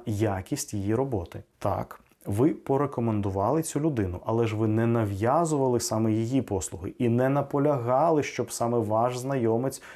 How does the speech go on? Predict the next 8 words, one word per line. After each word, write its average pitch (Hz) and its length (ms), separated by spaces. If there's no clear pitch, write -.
обрав 120 360
саме 117 300
ту 117 300
людину. 110 400
Це 123 160
не 160 80
ваша 175 300
провина. 123 420